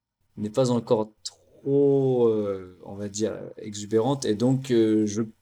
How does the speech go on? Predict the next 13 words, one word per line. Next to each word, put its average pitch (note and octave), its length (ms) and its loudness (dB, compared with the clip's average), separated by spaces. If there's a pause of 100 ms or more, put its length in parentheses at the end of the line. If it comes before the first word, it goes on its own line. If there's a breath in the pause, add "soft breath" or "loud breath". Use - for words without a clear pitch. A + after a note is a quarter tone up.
(100)
peux F3+ 120 6
me E3+ 100 -2
permettre C#3+ 300 2
d'aller B2+ 160 6
voir C#3 280 4
un B2+ 80 0
petit B2+ 220 -6
peu E3+ 140 4
tous E3 120 -2
les C#3+ 60 0
spectacles. A#2+ 400 -6 (420)
Enfin, - 180 -4 (2250)
ah, - 120 -12